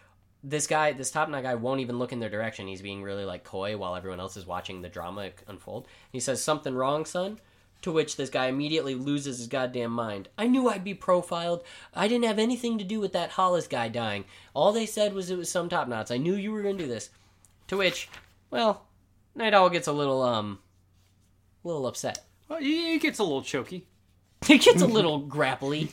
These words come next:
Speaker 1: Yeah, if I do say so myself.
Speaker 2: <laughs>
Speaker 1: This is the first time he finds out that Hollis Mason was murdered, which was the part of it, uh,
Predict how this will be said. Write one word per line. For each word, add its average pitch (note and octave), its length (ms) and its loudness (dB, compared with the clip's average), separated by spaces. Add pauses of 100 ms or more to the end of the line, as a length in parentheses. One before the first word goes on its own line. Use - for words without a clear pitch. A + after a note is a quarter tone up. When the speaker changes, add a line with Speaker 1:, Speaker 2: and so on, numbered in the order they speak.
Speaker 1:
Yeah, F#3 240 2
if C#3 100 -2
I D#3 60 4
do F3+ 160 6
say D3 160 -2
so C#3+ 120 -2
myself. C3+ 500 -4
Speaker 2:
<laughs> - 300 -6 (400)
Speaker 1:
This G#3+ 260 6
is G3+ 100 0
the F3 80 2
first D#3 240 2
time C#3 140 2
he C#3 100 -2
finds B2+ 280 -2
out A2+ 140 -2
that G#2 120 -2
Hollis A2 320 -4
Mason G#2 260 -6
was F#2+ 140 -8
murdered, F#2+ 320 -8
which G2 160 -10
was G#2 140 -8
the G#2 80 -8
part A2+ 240 -4
of G2+ 80 -6
it, - 200 -8
uh, G2+ 260 -4